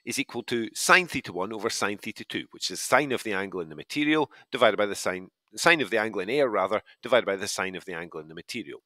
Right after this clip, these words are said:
So, theta one, the angle in air, theta two, the angle in the material, the angle of incidence in the material.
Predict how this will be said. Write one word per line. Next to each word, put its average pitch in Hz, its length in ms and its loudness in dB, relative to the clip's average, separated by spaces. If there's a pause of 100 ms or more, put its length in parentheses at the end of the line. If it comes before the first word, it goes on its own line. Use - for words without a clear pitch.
(260)
So, - 300 2 (600)
theta 190 240 -2
one, 139 340 4 (420)
the 95 80 -2
angle 85 300 -6
in 73 100 -10
air, 143 320 0 (720)
theta 107 240 -6
two, 117 340 -2 (380)
the 98 80 -4
angle 90 320 -2
in 82 80 -10
the 82 80 -12
material, 78 520 -14 (120)
the 78 80 -12
angle 82 240 -10
of 65 80 -16
incidence 71 420 -14
in 73 80 -18
the 64 60 -20
material. 65 440 -18